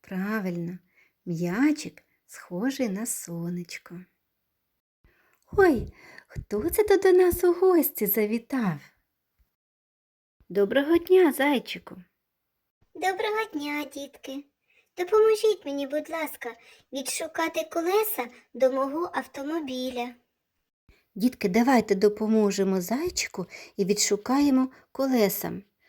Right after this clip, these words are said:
Speaker 1: А спочатку розглянемо, які бувають колеса в автомобіля. Погляньте на цей автомобіль.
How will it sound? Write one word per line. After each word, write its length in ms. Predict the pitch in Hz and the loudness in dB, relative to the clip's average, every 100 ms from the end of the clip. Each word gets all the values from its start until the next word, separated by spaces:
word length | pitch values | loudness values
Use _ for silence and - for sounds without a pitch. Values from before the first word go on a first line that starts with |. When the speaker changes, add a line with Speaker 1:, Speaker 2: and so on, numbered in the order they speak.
| - - | -20 -12
Speaker 1:
А 100 | - | -8
спочатку 840 | 185 - 190 - 302 370 - 175 - _ - | -6 -4 -4 0 -2 -2 -6 -8 -8 _ -2
розглянемо, 840 | 196 196 175 185 233 320 240 185 - _ _ _ | 0 0 0 2 4 6 4 0 -8 _ _ _
які 460 | 175 175 - 311 | -2 -2 -2 -2
бувають 680 | 359 196 175 180 254 233 - _ _ _ _ _ _ - | 0 -2 -2 0 0 -2 -6 _ _ _ _ _ _ -8
колеса 540 | 226 247 214 185 - | -4 0 2 0 -4
в 100 | 165 - | -8 -8
автомобіля. 880 | 175 - 190 196 190 196 190 160 170 175 _ _ _ _ _ _ _ _ _ | -16 -8 -2 -2 0 2 2 0 -6 -14 _ _ _ _ _ _ _ _ _
Погляньте 880 | _ 175 180 180 240 349 349 185 185 - - - _ | _ -8 -4 0 4 4 2 -2 -4 -10 -20 -20 _
на 200 | 175 180 | -2 -2
цей 320 | 175 202 254 - | -2 -4 -4 -4
автомобіль. 840 | 220 - 214 220 220 196 170 | -10 -8 -6 -4 -4 -6 -6